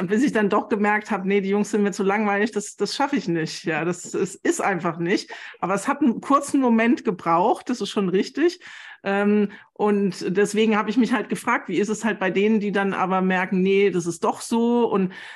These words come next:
dann, man, man ist ja öfters wa-, wahrscheinlich als bisexuelle Frau auch in so einem Rechtfertigungszwang, also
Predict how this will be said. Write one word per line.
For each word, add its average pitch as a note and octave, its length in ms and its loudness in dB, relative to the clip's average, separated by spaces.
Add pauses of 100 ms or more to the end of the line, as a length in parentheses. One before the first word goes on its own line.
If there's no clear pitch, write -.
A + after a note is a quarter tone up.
(100)
dann, F#3+ 720 -2 (180)
man, G3+ 300 0 (180)
man G#3 300 -2
ist A#3+ 160 0
ja B3+ 60 2
öfters A#3+ 420 0
wa-, G#3 160 2
wahrscheinlich G#3+ 420 0
als F#3 160 -2
bisexuelle G#3+ 640 0
Frau G3 360 0
auch G3 160 -2
in G#3 120 0
so G3 100 -2
einem G3 220 0
Rechtfertigungszwang, F#3+ 1500 0
also F3+ 260 0